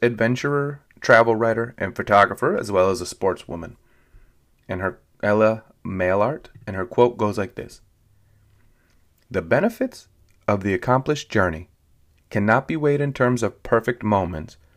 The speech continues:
but in terms of how this journey affects and changes our character." One more time. The benefits of the accomplished journey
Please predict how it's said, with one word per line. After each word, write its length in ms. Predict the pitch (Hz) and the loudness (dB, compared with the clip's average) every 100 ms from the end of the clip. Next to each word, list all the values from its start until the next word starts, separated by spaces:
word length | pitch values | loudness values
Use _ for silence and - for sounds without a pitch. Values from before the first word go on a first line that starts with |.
| _ _ - | _ _ -4
but 140 | 98 | 0
in 140 | 104 101 | 0 -2
terms 320 | 113 117 107 | 0 0 0
of 120 | 98 | -2
how 320 | - 110 127 | 2 4 4
this 220 | 131 135 | 2 -4
journey 400 | - 123 127 131 - | -4 -2 0 -2 -4
affects 640 | 110 - 139 143 - - _ _ _ _ | -8 -2 0 0 -8 -20 _ _ _ _
and 180 | 107 104 | -4 -4
changes 640 | - 120 117 104 87 80 _ _ - | -2 -2 -2 -2 -6 -10 _ _ -6
our 240 | 92 95 | -2 -2
character." 680 | 90 - 87 82 - 80 78 _ _ _ _ _ _ _ _ _ _ _ _ _ _ _ _ _ _ _ _ _ _ _ _ _ _ _ - | -2 -2 -2 -2 -10 -14 -14 _ _ _ _ _ _ _ _ _ _ _ _ _ _ _ _ _ _ _ _ _ _ _ _ _ _ _ -10
One 200 | 90 85 | -6 -4
more 140 | 87 | -6
time. 320 | - 82 78 - _ _ _ _ _ _ _ _ - _ _ _ _ | -6 -8 -10 -16 _ _ _ _ _ _ _ _ -20 _ _ _ _
The 80 | 98 | -6
benefits 460 | 87 113 143 156 151 | 0 0 0 -4 -4
of 120 | 143 | -4
the 100 | 143 | -4
accomplished 540 | 127 127 123 135 127 | -4 -2 -2 -2 -6
journey 420 | - 95 87 87 | -2 0 0 -4